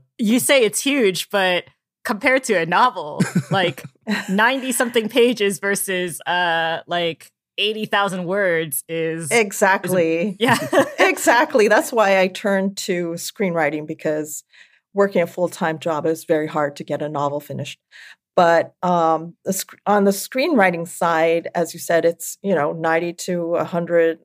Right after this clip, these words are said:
Speaker 3: a hundred and some pages, mostly white space. And I thought, "Oh, I can actually finish this." And, um, then I started entering contests after I had written a screenplay.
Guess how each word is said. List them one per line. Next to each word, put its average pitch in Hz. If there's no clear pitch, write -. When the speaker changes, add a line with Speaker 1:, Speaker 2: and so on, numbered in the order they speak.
Speaker 3:
a -
hundred 170
and 165
some 160
pages, 170
mostly 185
white 165
space. 156
And 160
I 156
thought, 170
"Oh, 349
I 277
can 277
actually 185
finish 165
this." 156
And, 160
um, 151
then 180
I 156
started 160
entering 185
contests 170
after 156
I 147
had 147
written 170
a -
screenplay. 151